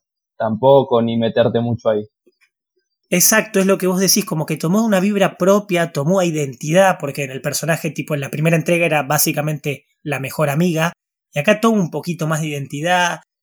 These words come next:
Speaker 2: con su tejimaneje, que, con su duda, que vos no sabés, bueno, el que vio el tráiler sabe lo que va a pasar, ahora voy a criticar un poquito eso, pero siento que logró, eh,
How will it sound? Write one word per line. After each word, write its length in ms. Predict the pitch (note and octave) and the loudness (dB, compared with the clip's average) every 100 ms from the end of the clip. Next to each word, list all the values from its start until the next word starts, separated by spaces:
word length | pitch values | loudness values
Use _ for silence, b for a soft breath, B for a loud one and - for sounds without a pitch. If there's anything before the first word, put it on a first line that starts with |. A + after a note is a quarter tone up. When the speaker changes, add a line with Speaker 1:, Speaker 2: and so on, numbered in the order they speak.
| _ | _
Speaker 2:
con 200 | - D3 | -8 -6
su 200 | - C#3 | -4 -4
tejimaneje, 880 | E3 - D3+ C#3+ D3+ F3+ F3 - D3 | -4 -4 -4 -4 0 2 2 -2 -6
que, 220 | C#3 C3+ A#2 | -8 -10 -12
con 200 | C#3 C3 | -10 -6
su 240 | - C3+ | -6 -2
duda, 380 | E3+ F3 D#3+ D3 | -2 0 -2 -4
que 100 | C3+ | -6
vos 160 | C3+ | -8
no 80 | C#3+ | -8
sabés, 320 | - C3+ D3 | -8 -6 -6
bueno, 300 | C#3+ D3 B2 - _ _ - | -2 -4 -4 -14 _ _ -4
el 160 | E3 | -2
que 100 | C3 | 0
vio 100 | D3+ | 0
el 80 | D#3 | 0
tráiler 320 | D#3+ E3 D3+ | 2 2 2
sabe 300 | B2 E3 D3+ | 2 2 2
lo 100 | C#3 | -2
que 80 | C3+ | -4
va 80 | C#3 | -8
a 60 | C3 | -6
pasar, 480 | C3 D#3 D3 D3 _ - | -4 -2 -2 -6 _ -6
ahora 240 | D3+ C3 | -6 -6
voy 100 | C3 | -8
a 60 | B2+ | -10
criticar 340 | C3+ B2+ C3+ | -12 -10 -8
un 80 | B2+ | -8
poquito 380 | - - B2+ D3 | -14 -20 -10 -4
eso, 400 | D#3 - D#3 F3+ _ _ _ _ _ _ - | -2 -2 -6 -8 _ _ _ _ _ _ -2
pero 540 | E3 D#3+ D#3+ D#3+ - | 2 4 4 2 -2
siento 380 | - G#3+ A3 G#3 | -2 2 2 2
que 120 | G3+ | 0
logró, 640 | D#3 D#3 D#3 E3+ F#3+ G3+ - | 0 0 0 2 4 2 0
eh, 380 | D3 C#3 C3+ | -6 -6 -8